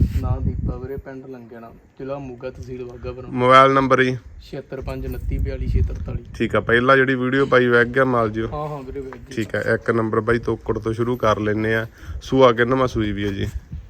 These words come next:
Speaker 1: ਇਹ ਵੀਰੇ ਤੀਜੇ ਸੂਏ ਆ।
Speaker 2: ਕਿੰਨਾ
Speaker 1: ਦੂਜੇ
Speaker 2: ਟਾਈਮ?
Speaker 1: ਸੂਏ ਨੂੰ ਮਤਲਬ ਕਿ ਗਾਂ ਗੱਭਣ ਹੋਊਗੀ।
Speaker 2: ਤੀਜੇ
Speaker 1: ਮਤਲਬ ਦੂਜੇ ਸੂਏ, ਤੀਜੇ ਸੂਏ ਨੂੰ ਗਾਂ ਗੱਭਣ ਹੋਊਗੀ।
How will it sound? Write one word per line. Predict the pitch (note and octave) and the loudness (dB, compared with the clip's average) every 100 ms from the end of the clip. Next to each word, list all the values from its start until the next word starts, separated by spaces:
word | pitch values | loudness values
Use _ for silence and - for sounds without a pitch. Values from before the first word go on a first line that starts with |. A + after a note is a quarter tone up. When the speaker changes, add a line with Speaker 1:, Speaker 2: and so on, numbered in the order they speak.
| - - | -18 -8
Speaker 1:
ਇਹ | F#3 | -4
ਵੀਰੇ | F#3 F#3+ G3 | -2 0 -2
ਤੀਜੇ | E3+ C3+ C3+ | -4 -14 -12
ਸੂਏ | A#2+ B2 A#2 A#2 | -12 -12 -12 -14
ਆ। | - - - - - | -20 -20 -20 -20 -6
Speaker 2:
ਕਿੰਨਾ | B2 A#2+ | 0 4
Speaker 1:
ਦੂਜੇ | A2+ | 4
Speaker 2:
ਟਾਈਮ? | A2+ A2 | 4 2
Speaker 1:
ਸੂਏ | D#3 D#3 | 0 -2
ਨੂੰ | D3+ | -2
ਮਤਲਬ | C#3+ | -4
ਕਿ | C#3+ | -4
ਗਾਂ | C#3 C#3+ | -4 -6
ਗੱਭਣ | D3 C3+ F3+ | -6 -4 -4
ਹੋਊਗੀ। | C#3 A#2 D3+ G3+ - - - - | -4 -6 -10 -12 -12 -12 -14 -6
Speaker 2:
ਤੀਜੇ | B2 A#2+ | -2 2
Speaker 1:
ਮਤਲਬ | G3 | 2
ਦੂਜੇ | D#3+ D#3 D#3 | 2 -2 -2
ਸੂਏ, | D#3 D#3+ | 0 -2
ਤੀਜੇ | D#3+ D#3 D3+ | -2 -6 -4
ਸੂਏ | C#3+ | -4
ਨੂੰ | C#3 C3+ | -6 -6
ਗਾਂ | D3 | -6
ਗੱਭਣ | B2+ D3+ | -6 -6
ਹੋਊਗੀ। | C3 A2 | -6 -6